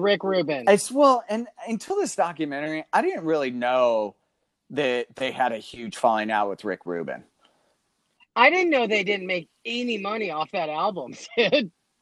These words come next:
Speaker 2: Yeah.
Speaker 1: I mean, that, that album was a monster, dude.
Speaker 2: That was a monster. But you know what's funny, too, is that sometimes you hear,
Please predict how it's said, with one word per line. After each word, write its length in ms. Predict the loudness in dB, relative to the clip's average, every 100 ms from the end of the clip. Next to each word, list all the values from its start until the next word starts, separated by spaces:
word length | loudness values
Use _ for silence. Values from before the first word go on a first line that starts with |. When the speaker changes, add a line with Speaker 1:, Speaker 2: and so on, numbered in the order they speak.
| _ _ _ _
Speaker 2:
Yeah. 360 | -6 -2 0 0 -2 -6 -4
Speaker 1:
I 80 | 2
mean, 140 | 4 6
that, 280 | 6 4
that 160 | 4 4
album 320 | 2 0 -2
was 160 | -4 -8
a 60 |
monster, 840 | -14 -10 -4 -2 -4 -8 -16 -16 -14
dude. 340 | -12 -12 0 4
Speaker 2:
That 180 | 6
was 180 | 4 0
a 100 | 0
monster. 1400 | 0 -8 -14 -12 -12 -10 -8 -6 -4 -6 -6 -6 0 2
But 120 | 6 8
you 80 |
know 140 | 10 8
what's 160 | 4
funny, 340 | 2 2 2 -4
too, 300 | 0 2 2
is 120 | 0
that 180 | -2 0
sometimes 460 | -4 -2 -2 -2 -4
you 80 |
hear, 360 | -2 0 2